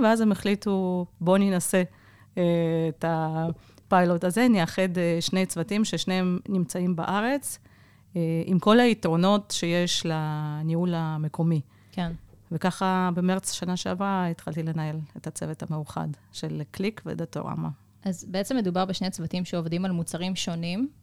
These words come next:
Speaker 2: ושייכים גם לשני קלאודס שונים. אז למה לשאוף לחיבור הזה? נגיד, אני כן מבינה את העניין של ה-, כמו שאמרת, אה,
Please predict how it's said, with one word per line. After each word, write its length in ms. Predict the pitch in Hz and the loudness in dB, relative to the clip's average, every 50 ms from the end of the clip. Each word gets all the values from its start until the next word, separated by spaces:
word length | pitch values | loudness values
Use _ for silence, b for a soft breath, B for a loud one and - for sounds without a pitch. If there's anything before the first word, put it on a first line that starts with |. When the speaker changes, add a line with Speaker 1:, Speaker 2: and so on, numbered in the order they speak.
| - - | -20 -12
Speaker 2:
ושייכים 500 | 180 175 165 - - 170 165 - 202 202 | -8 -6 -4 -2 -2 -4 -4 -2 -4 -2
גם 160 | 196 214 190 | -2 -2 -2
לשני 640 | 175 175 - - - 180 185 190 196 196 196 190 196 - - _ | -2 -4 -4 -4 -4 -2 0 0 0 0 0 -2 -4 -6 -12 _
קלאודס 340 | - 190 185 185 180 170 | 0 0 2 2 0 -2
שונים. 420 | - - - 160 151 151 156 202 269 - b b b b b b b b b b b b - _ | -4 -6 -6 -4 -4 -2 -2 -2 -4 -6 b b b b b b b b b b b b -18 _
אז 180 | - 185 160 - - - _ - | -6 -6 -6 -6 -12 -18 _ 0
למה 260 | 196 214 233 262 277 | 2 2 4 4 2
לשאוף 340 | 254 - - 190 185 - - | 0 0 0 -4 -4 -4 -4
לחיבור 400 | 180 - - 180 170 165 156 160 | -6 -4 -4 -4 -4 -2 -4 -4
הזה? 160 | 156 - 165 | -4 -4 -4
נגיד, 240 | 160 165 165 170 175 | -4 -2 -2 -2 0
אני 140 | 175 180 175 | 0 0 0
כן 220 | - 208 214 220 214 220 214 - - _ - | 2 2 2 4 2 0 -2 -4 -12 _ -10
מבינה 380 | 190 185 175 165 180 180 180 180 | -8 -6 -2 0 0 0 2 0
את 100 | 185 - | 0 0
העניין 340 | 180 170 170 170 170 170 175 | -2 -2 -2 -2 -2 -2 -4
של 240 | - - 185 170 170 | -4 -4 -2 -2 0
ה-, 200 | 165 160 160 160 | -2 -2 -2 -4
כמו 140 | - 170 170 | -4 -6 -6
שאמרת, 600 | - - 180 170 165 165 165 165 160 170 - - | -4 -4 -4 -4 -2 -2 -2 -2 -4 -6 -6 -4
אה, 40 | 175 | -4